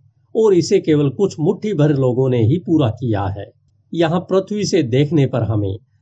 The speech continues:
आमतौर पर चंद्रमा इतना करीब लगता है कि हम बस इस पर अभी पहुंच सकते हैं और इसे छू सकते हैं।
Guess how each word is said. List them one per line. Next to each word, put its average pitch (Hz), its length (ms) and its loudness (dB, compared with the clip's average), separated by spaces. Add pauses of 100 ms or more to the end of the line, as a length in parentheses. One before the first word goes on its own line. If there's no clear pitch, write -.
(100)
आमतौर 233 440 0
पर 202 160 -4
चंद्रमा 170 460 0
इतना 156 260 0
करीब 127 380 -2
लगता 143 360 -2
है 117 160 -4 (480)
कि 214 100 0
हम 180 280 0
बस 143 260 0
इस 156 160 0
पर 156 160 -4
अभी 131 340 -2
पहुंच 202 300 -2
सकते 143 340 -2
हैं 95 180 -8 (320)
और 175 140 2
इसे 165 200 0
छू 165 260 -4
सकते - 400 -8
हैं। 92 220 -10